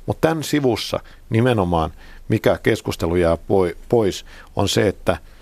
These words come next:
perussuomalaiset lupasivat pitää huolta tavallisista pieni- ja keskituloisista työntekijöistä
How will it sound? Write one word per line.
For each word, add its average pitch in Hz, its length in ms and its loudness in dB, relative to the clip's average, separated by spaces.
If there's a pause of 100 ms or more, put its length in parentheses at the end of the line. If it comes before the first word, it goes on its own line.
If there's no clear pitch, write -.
(500)
perussuomalaiset 87 1000 0
lupasivat 95 680 0
pitää 92 320 2
huolta 95 500 0
tavallisista 95 640 0
pieni- 95 320 2
ja 78 100 0
keskituloisista 76 880 -4
työntekijöistä 92 840 2